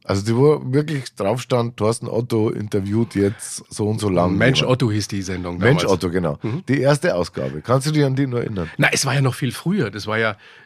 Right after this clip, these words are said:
Speaker 2: zweitausend. Da gab's eine Sonntagssendung bei Bayern drei, die hieß Stars und Hits.
Speaker 1: Genau.
Speaker 2: Die hat Fritz Egner auch mal moderiert und so. Und irgendwann,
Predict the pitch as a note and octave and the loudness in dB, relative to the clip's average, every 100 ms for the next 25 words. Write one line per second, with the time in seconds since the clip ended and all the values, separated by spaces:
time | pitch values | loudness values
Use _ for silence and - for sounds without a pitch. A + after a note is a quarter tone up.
0 | - - A2+ G#2 - B2+ E3+ A2+ F2+ - | -16 -6 -2 -2 0 0 2 0 -6 -14
1 | _ _ _ _ - _ _ _ - A2+ | _ _ _ _ -20 _ _ _ -4 0
2 | A2+ B2+ - B2 A2 C3 E3+ D#3+ B2 A#2+ | 0 0 -2 -2 0 0 2 -2 -2 0
3 | B2 C3+ B2 A2 G#2 G#2+ G#2+ G2+ G#2+ B2 | 2 2 2 0 2 2 0 -2 -2 -2
4 | B2 - G2 A#2 A#2+ F#2 A#2+ - - - | -4 -4 -4 -4 -4 -2 -4 -4 -6 -2
5 | G#2+ B1 - _ _ _ - - G2+ - | 0 0 -6 _ _ _ -18 -10 -10 -6
6 | A#2+ - A2+ A#2+ G#2+ G2+ G2 G2 F#2+ A2 | -6 -4 -4 -2 -2 -2 -2 -4 -4 -4
7 | G#2 A2 G#2+ F#2+ G2 G2+ A2 F3 F#3 A#2+ | -2 -2 -2 -4 -4 -2 0 2 2 0
8 | A#2+ E3 | 0 0